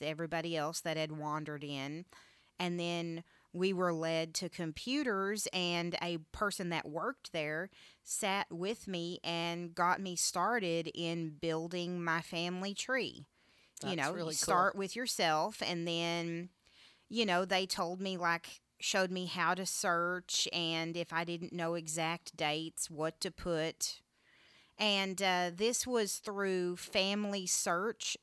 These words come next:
Speaker 1: dot org, which is, uh, a Utah-based organization, a Mormon-based organization. And so, um, w-,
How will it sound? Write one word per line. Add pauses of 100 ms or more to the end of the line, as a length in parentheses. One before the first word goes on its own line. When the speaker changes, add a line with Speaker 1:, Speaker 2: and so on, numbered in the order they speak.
Speaker 1:
dot
org, (480)
which
is,
uh, (320)
a (280)
Utah-based
organization,
a
Mormon-based
organization. (720)
And
so, (1120)
um, (120)
w-,